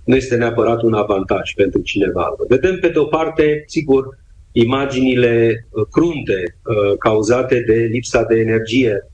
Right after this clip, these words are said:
uh, electrică și de căldură în orașele ucrainene. Uh, vedem, pe de altă parte, situația, uh, jalnică, absolut jalnică a armatei rusești de ocupație în, în Ucraina. Uh, fără, uh,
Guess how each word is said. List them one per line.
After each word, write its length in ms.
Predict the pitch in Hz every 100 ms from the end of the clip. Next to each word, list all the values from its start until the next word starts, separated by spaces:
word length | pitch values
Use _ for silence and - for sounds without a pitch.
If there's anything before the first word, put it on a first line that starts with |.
| -
uh, 120 | - - 101 98 87
electrică 540 | 101 127 127 120 120 110
și 140 | 113
de 120 | 104
căldură 480 | - 98 95 123 120
în 80 | 110
orașele 460 | 104 107 - 104
ucrainene. 560 | 101 - 98 95 - - - - - - - - - -
Uh, 240 | - 92 101
vedem, 300 | 110 127 135
pe 100 | 135
de 100 | 123
altă 260 | 120 120 120
parte, 400 | 123 131 - 123
situația, 720 | 120 113 117 113 - 120 117
uh, 680 | 117 113 - 107 110 107 107
jalnică, 640 | 98 131 139 120 107 - 101
absolut 360 | 113 - 117
jalnică 480 | 107 113 117 117 -
a 40 | 104
armatei 680 | 104 113 113 110 110 101 101
rusești 380 | 104 - 117 117
de 60 | 110
ocupație 600 | 98 - 110 107 - 110
în, 120 | 107 113
în 100 | 113
Ucraina. 400 | 113 135 101 - - - - - - -
Uh, 380 | 95 101 101 98
fără, 560 | 127 131 120 117 117
uh, 80 | 113